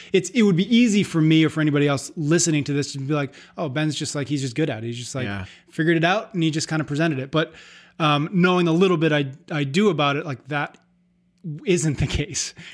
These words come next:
Speaker 1: right? So I kinda wanna just walk through the process
Speaker 2: That isn't
Speaker 1: of,
Speaker 2: the
Speaker 1: like,
Speaker 2: case. Like, he isn't good at it.
Speaker 1: Well, no, it's
Speaker 2: Yeah.
Speaker 1: not,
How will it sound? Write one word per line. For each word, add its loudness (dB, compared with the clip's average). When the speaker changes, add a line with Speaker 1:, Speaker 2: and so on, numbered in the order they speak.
Speaker 1:
right? 0
So 2
I 0
kinda -2
wanna 0
just -4
walk -2
through 0
the 2
process -2
Speaker 2:
That -4
isn't -2
Speaker 1:
of, -2
Speaker 2:
the -2
Speaker 1:
like, -2
Speaker 2:
case. -4
Like, -6
he 2
isn't 0
good 0
at -6
it. -16
Speaker 1:
Well, 2
no, 2
it's 2
Speaker 2:
Yeah. 0
Speaker 1:
not, -2